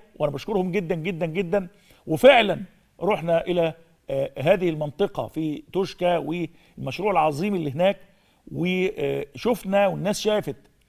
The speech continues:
عايزين نروح، وعايزين ال-، ولادنا يروحوا، الشباب، شباب الجامعات اللي مش عارفين بلدهم فيها إيه،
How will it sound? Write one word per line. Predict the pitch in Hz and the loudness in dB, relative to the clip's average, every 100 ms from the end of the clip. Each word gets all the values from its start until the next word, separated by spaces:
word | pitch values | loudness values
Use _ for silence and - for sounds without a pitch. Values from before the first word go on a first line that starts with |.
| _ _ _ | _ _ _
عايزين | 139 139 233 247 | -4 -2 0 2
نروح، | 220 247 226 - - _ _ _ | 2 6 4 2 -16 _ _ _
وعايزين | - 127 131 143 233 220 - | -2 0 2 2 0 0 -6
ال-، | 151 139 - | -6 -6 -6
ولادنا | 131 165 233 196 | 2 6 6 6
يروحوا، | 165 175 156 139 | 2 2 0 -6
الشباب، | 139 139 160 180 151 - _ _ | -8 -2 2 2 0 -12 _ _
شباب | - 151 196 | 0 4 4
الجامعات | 160 165 160 185 214 - - - | 2 0 4 6 4 4 -20 -8
اللي | 156 | -8
مش | 143 | -4
عارفين | 143 135 214 | -6 -4 -2
بلدهم | 185 190 185 | 0 0 0
فيها | 190 | -2
إيه، | 208 214 156 | 2 2 0